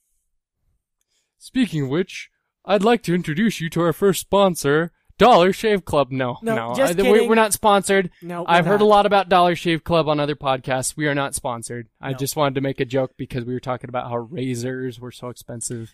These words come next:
Speaker 2: Yeah.
Speaker 1: And I was trying to make a pun out of it because I'm a jerk.
Speaker 2: I was talking about the phone razors.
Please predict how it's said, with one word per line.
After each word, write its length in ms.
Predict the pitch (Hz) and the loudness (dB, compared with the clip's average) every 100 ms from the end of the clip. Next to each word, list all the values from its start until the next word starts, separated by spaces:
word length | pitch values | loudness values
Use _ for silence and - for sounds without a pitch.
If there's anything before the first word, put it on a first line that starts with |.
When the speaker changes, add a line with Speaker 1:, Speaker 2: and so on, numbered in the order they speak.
| _ 143 | _ -20
Speaker 2:
Yeah. 180 | 127 _ _ - | -20 _ _ -12
Speaker 1:
And 140 | 127 | -8
I 40 | |
was 120 | 123 - | -8 -8
trying 200 | 131 120 | -10 -8
to 60 | |
make 160 | 120 120 | -8 -10
a 60 | |
pun 420 | - - 113 110 - _ | -14 -12 -10 -10 -14 _
out 140 | 117 113 | -14 -12
of 80 | |
it 140 | 113 120 | -12 -14
because 260 | 123 - 117 | -16 -14 -12
I'm 160 | 113 | -12
a 40 | 110 | -12
jerk. 320 | 117 107 _ _ 175 | -16 -20 _ _ -8
Speaker 2:
I 80 | |
was 100 | 269 | -8
talking 200 | 269 226 | -8 -14
about 180 | 196 170 | -14 -16
the 80 | 147 | -18
phone 260 | - 196 202 | -18 -16 -14
razors. 540 | 143 123 120 120 | -16 -18 -20 -20